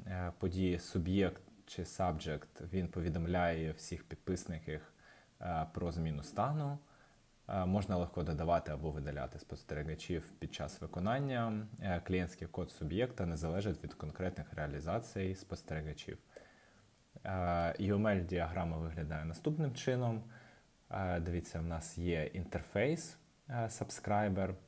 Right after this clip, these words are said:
чи можна observer. Е, в нього є метод update, е, і будуть, е, е, конкретні реалізації. Е, далі є publisher. Е, він має в собі, е,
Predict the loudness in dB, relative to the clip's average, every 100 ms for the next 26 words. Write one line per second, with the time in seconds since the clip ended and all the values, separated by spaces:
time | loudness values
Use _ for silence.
0 | -12 -4 -2 0 -2 -4 -4 -6 -6 -10
1 | -16 -8 -6 0 2 2 2 -4 -6 -14
2 | -20 -20 -20 -10 0 2 2 4 2 2
3 | 0 0 -2 -4 -4 -2 4 4 4 0
4 | -14 -20 _ _ -6 -2 -2 -2 -4 0
5 | 2 4 4 2 0 -2 0 0 -2 -4
6 | -8 -4 -4 -4 -4 -2 -2 -2 -6 -6
7 | -8 -10 -8 -2 2 2 2 0 0 0
8 | 0 -2 0 -2 -6 -20 -20 -20 -20 -20
9 | -20 -20 _ -20 _ -4 0 2 4 6
10 | 6 6 2 0 -2 2 4 4 2 2
11 | 0 0 -2 -12 -20 -12 -4 0 4 4
12 | 4 2 4 6 6 4 4 4 2 -2
13 | -8 -4 2 4 4 2